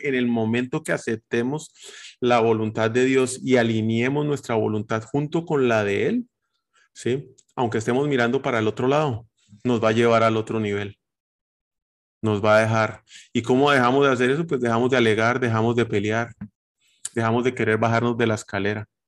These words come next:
Y eso solamente lo podemos hacer con humildad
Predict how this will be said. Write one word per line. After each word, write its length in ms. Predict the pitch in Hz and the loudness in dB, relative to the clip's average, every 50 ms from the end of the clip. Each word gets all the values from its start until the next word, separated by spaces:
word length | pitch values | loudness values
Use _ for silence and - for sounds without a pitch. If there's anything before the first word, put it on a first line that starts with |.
| _ _ _ _ _ _ _ _ _ _ _ _ _ _ _ _ _ _ - | _ _ _ _ _ _ _ _ _ _ _ _ _ _ _ _ _ _ -2
Y 60 | 120 | -2
eso 140 | 113 120 127 | 0 0 2
solamente 380 | 127 135 131 127 127 123 123 | 2 4 4 4 4 4 2
lo 120 | 135 127 - | 0 0 0
podemos 260 | 123 113 113 120 131 | 0 2 2 2 2
hacer 280 | 135 117 113 113 113 127 - _ _ _ _ _ | 2 0 0 0 -2 -6 -10 _ _ _ _ _
con 200 | - - 113 110 | -4 -2 0 0
humildad 460 | 107 107 104 101 98 120 143 - - | 2 0 0 0 0 0 -2 -4 -6